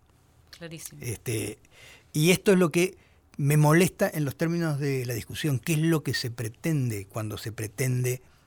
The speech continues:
Speaker 2: esta sanción. Digamos, hay, hay como un... Me pasa lo mismo que pasa con la esi, y me pasa con, con las mismas personas, además.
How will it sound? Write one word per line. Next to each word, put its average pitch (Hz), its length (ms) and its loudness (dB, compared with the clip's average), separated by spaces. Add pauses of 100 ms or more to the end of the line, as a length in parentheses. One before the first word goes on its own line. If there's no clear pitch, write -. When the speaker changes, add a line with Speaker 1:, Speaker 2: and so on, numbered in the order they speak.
Speaker 2:
esta 123 260 -8
sanción. - 540 -12 (840)
Digamos, 107 260 -8 (500)
hay, 143 260 0
hay 147 160 2
como 165 240 2
un... 160 220 2 (720)
Me 151 180 -4
pasa 190 220 0
lo 170 80 2
mismo 180 160 2
que 139 60 0
pasa 139 260 2
con 127 240 2
la 120 80 -2
esi, 113 520 -4
y - 160 -18
me 135 80 -10
pasa 156 220 -6
con, 139 160 0
con 127 240 -8
las 120 80 -2
mismas 135 140 0
personas, 117 480 -6
además. 98 260 -8